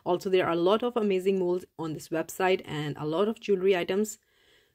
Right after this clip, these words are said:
So let's start with the video. What I'm doing here is I have taken a Krylon, it's a eighteen karat gold marker, and beforehand I am highlighting all the, all the markings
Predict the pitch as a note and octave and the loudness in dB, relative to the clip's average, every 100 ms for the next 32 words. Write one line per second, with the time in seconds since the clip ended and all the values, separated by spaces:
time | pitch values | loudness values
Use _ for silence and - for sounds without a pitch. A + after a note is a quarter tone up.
0 | - F#3 F#3 F3+ - - - D3+ D3 D3+ | -6 0 0 -2 -8 -6 -2 -2 -2 -8
1 | D#3 D3 D3 E3 - _ _ _ _ _ | -6 -4 -4 -6 -14 _ _ _ _ _
2 | _ _ _ - E3 F3+ D4 A4 _ _ | _ _ _ -6 -4 0 0 -2 _ _
3 | _ _ _ _ _ _ _ A3+ C#4 C#4+ | _ _ _ _ _ _ _ 0 2 2
4 | B3+ C4 C4 C4+ G#3+ G3+ - G#3 G#3 G#3 | 2 2 4 2 4 0 0 0 0 2
5 | G#3 F#3 G3 F3 F3+ F3 F3 F#3 - - | 2 2 0 0 -2 -2 -2 -4 -8 2
6 | A#3 A#3+ C4 C4+ - F3 - F3 F3+ G3+ | 4 4 2 -4 -6 -6 -6 -2 0 0
7 | G3+ G3 G3 F#3+ F#3+ G3+ G3+ - _ F#3+ | 0 2 0 2 4 4 0 -12 _ -2
8 | F#3 F#3 C4+ F4 - _ _ - _ _ | 0 0 -2 -2 -8 _ _ -20 _ _
9 | - D#3+ D#3+ D#3+ D#3+ F#3+ C4+ C#4 B3+ G#3+ | -10 -6 -4 -4 -6 -2 0 2 2 2
10 | A3 - E3 D3+ - D#3+ D#3 D3+ E3 _ | 0 -2 -8 -8 -8 -8 -8 -10 -12 _
11 | - G3+ A#3 G3 G#3+ G3 E3+ E3+ E3+ D#3+ | -2 2 2 2 2 -2 -4 -4 -2 -2
12 | D#3+ F#3+ _ _ _ _ _ _ _ _ | -4 -6 _ _ _ _ _ _ _ _
13 | - G#3+ A3 G#3 F3 E3+ A#3+ E4 - | 4 6 6 4 2 2 -2 -4 -8